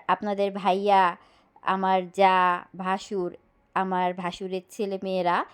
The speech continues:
এদের আবার পিঠা খুবই পছন্দ। তো আমরা সবাই পিঠা দেখে মুগ্ধ হয়ে গেলাম।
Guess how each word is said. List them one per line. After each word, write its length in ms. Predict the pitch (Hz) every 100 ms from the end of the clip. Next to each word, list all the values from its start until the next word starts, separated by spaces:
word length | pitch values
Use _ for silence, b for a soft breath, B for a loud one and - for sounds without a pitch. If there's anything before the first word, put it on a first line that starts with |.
| b b -
এদের 320 | 285 294 302
আবার 260 | 285 277 494 -
পিঠা 260 | 247 - 254
খুবই 320 | - 214 196
পছন্দ। 580 | 135 127 - 165 147 127 b b b b _
তো 100 | 269
আমরা 540 | 262 262 - 240 247 269
সবাই 380 | 277 240 240 427 -
পিঠা 260 | 220 247
দেখে 320 | 226 226 277
মুগ্ধ 320 | 226 196 196 254
হয়ে 280 | 233 226
গেলাম। 440 | 220 214 214 254